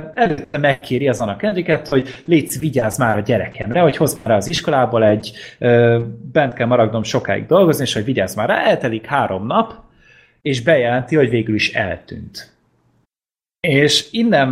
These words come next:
megy tovább ugye a történet, itt beletesznek egy pár fordulatot, azért előjáróban elmondom, hogy ez a Gone Girl, tehát, hogy tényleg csak itt nem házas párról van szó, hanem egy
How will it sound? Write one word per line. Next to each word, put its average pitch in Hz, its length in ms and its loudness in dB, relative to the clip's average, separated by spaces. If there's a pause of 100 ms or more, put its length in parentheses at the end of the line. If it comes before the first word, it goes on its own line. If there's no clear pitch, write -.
(160)
megy 139 300 0
tovább 143 260 0
ugye 113 180 -2
a 104 120 -6
történet, 156 520 2
itt 120 140 -4
beletesznek 143 500 0
egy 117 140 -10
pár 127 300 -2
fordulatot, 160 800 0
azért 180 260 2
előjáróban 160 540 4
elmondom, 131 320 4
hogy 123 80 2
ez 117 40 -4
a 131 60 0
Gone 151 280 2
Girl, 113 320 2 (400)
tehát, 135 320 2
hogy 156 140 2
tényleg 160 260 2
csak 139 120 -6
itt 127 80 -10
nem 156 140 2
házas 139 380 -2
párról 120 380 2
van 110 140 0
szó, 127 320 2
hanem 120 260 4
egy 95 400 0